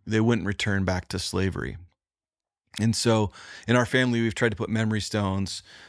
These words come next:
behind us so that when we wanna go back to another way of living or we wanna run away from Jesus, that there's memories that we have to roll over and walk over to go back to that very thing. And for us as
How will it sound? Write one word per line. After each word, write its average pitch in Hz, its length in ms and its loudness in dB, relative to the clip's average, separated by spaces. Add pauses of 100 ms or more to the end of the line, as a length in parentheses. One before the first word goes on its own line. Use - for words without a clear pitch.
behind 110 480 2
us 98 400 -4
so 110 320 0
that 101 180 0
when 107 240 0
we 104 240 2
wanna 117 320 2
go 104 180 0
back 104 640 0
to 104 220 -4
another 104 280 0
way 101 200 0
of 98 120 -4
living 98 380 -2
or 95 80 -2
we 98 100 -2
wanna 107 300 2
run 104 220 0
away 101 240 0
from 95 200 -4
Jesus, 95 480 0
that - 140 -8
there's 98 300 -2 (360)
memories 110 640 2
that 95 140 -6
we 98 100 -4
have 101 220 -2
to 98 120 -6
roll 101 320 -2
over 98 340 -2
and 92 140 -4
walk 101 280 0
over 95 420 -2 (560)
to 117 100 -4
go 107 140 4
back 98 340 0
to - 100 -10
that 95 200 -2
very 101 320 -2
thing. 98 460 -4
And 107 260 -2 (380)
for - 200 2
us 123 220 2
as 104 360 -8